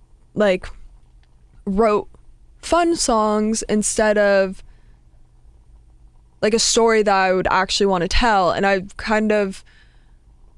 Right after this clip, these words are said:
stayed away from mental health stuff be-, because I get all this stuff like, "Oh, sometimes I don't wanna be happy." And it's like, okay, yeah, that's, like,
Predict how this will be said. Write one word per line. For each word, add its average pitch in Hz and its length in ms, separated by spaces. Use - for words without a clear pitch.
stayed 226 420
away 202 380
from 214 240
mental 185 300
health 277 300
stuff 196 320
be-, 202 180
because 220 220
I 214 60
get 196 120
all 202 100
this 214 100
stuff 262 180
like, 220 200
"Oh, 392 220
sometimes 339 400
I 339 60
don't 339 100
wanna 330 140
be 302 80
happy." 294 340
And 220 80
it's 214 200
like, 202 200
okay, 294 360
yeah, 269 760
that's, 220 220
like, 240 240